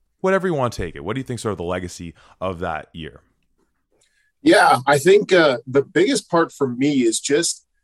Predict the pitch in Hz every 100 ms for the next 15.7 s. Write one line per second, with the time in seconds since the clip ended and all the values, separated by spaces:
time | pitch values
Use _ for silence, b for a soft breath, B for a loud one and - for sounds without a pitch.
0 | _ 127 117 127 151 147 131 135 - 139
1 | 110 110 113 - _ _ - - 135 156
2 | 143 135 - 120 123 117 113 113 113 98
3 | - 120 - 117 110 - _ _ _ -
4 | 165 151 143 131 117 110 123 135 143 120
5 | - 123 - 123 110 107 101 85 - _
6 | _ _ _ 117 110 117 143 - 131 139
7 | 139 143 123 123 131 127 127 127 127 117
8 | 113 127 120 123 123 135 135 135 127 120
9 | 123 120 131 113 - - 151 147 147 135
10 | 135 135 139 139 135 127 127 135 117 117
11 | - 135 - 135 127 127 127 - - 123
12 | 139 - 123 123 135 127 117 123 117 120
13 | - 113 117 - b b b _ 120 165
14 | 175 135 - - 139 131 147 143 139 147
15 | 127 127 117 113 - 110 104